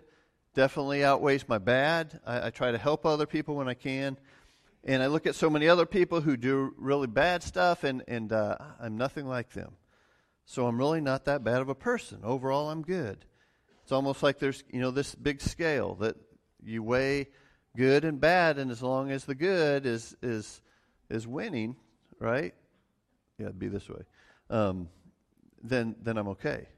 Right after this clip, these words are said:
But here's what the Bible says about sin. First John one eight, "If we claim to be without sin, we deceive ourselves and the truth is not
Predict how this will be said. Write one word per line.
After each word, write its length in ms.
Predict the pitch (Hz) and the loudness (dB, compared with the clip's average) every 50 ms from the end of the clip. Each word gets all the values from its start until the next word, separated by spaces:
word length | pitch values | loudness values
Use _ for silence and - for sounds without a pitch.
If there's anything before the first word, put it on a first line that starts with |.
| _ _ _ _ _ _ _ _ _ _ _ _ _ _ _ _ _ _ _ _ _ _ _ _ | _ _ _ _ _ _ _ _ _ _ _ _ _ _ _ _ _ _ _ _ _ _ _ _
But 120 | - 123 120 | -6 0 2
here's 160 | 175 185 170 | 2 2 2
what 120 | 175 160 | -2 -6
the 60 | - | 0
Bible 260 | 131 143 143 143 127 113 | 2 4 4 4 2 -2
says 300 | - - 113 101 95 95 | -4 -2 -2 -2 -2 -4
about 240 | 92 92 98 98 | -6 -6 -6 -8
sin. 300 | - - - 104 95 95 | -8 -8 -8 -8 -8 -8
First 240 | - - 131 123 - | -4 -4 -4 -4 -2
John 200 | - 139 131 123 | -2 -2 -2 0
one 220 | 120 123 127 127 123 | -2 -2 -2 -2 -2
eight, 240 | 104 107 110 110 - | -2 -2 -4 -4 -4
"If 160 | - 123 - | -6 -6 -2
we 120 | 131 123 | -4 -4
claim 460 | 117 - - - 160 165 180 185 190 175 | 0 4 4 4 4 4 0 0 -2 -4
to 80 | 175 | -4
be 140 | 156 160 165 | -2 0 0
without 440 | 165 165 165 - 165 160 156 - - | 0 -2 -2 2 2 2 2 2 0
sin, 440 | - - 131 110 107 104 104 107 104 _ - - _ _ _ _ | -6 -8 -6 -4 -4 -4 -4 -6 -8 _ -20 -20 _ _ _ _
we 140 | 123 120 110 | -4 -4 -2
deceive 460 | 113 113 - - - 226 240 240 175 | -2 -4 -6 -6 -10 -8 -8 -4 -2
ourselves 560 | 139 110 104 - - 104 98 104 113 117 - | -2 -2 -2 -4 -2 0 2 2 0 0 -4
and 120 | 120 110 | -6 -6
the 80 | 107 107 | -6 -8
truth 420 | - - - 165 165 165 160 _ _ _ _ _ _ _ _ _ | -10 -6 -4 -2 -2 -2 -4 _ _ _ _ _ _ _ _ _
is 220 | - 120 113 - | -6 -6 -6 -6
not 520 | 110 110 113 117 120 123 131 143 _ - | -4 -4 -2 0 0 -2 -2 -6 _ -20